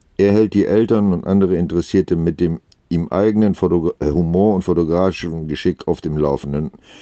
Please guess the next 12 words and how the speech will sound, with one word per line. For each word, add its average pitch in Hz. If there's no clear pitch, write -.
und 120
stellt 127
auch 110
die 101
Tradi-, 104
den, 95
steht -
auch 104
den 92
traditionellen 87
Lagergottesdiensten 80
vor. 64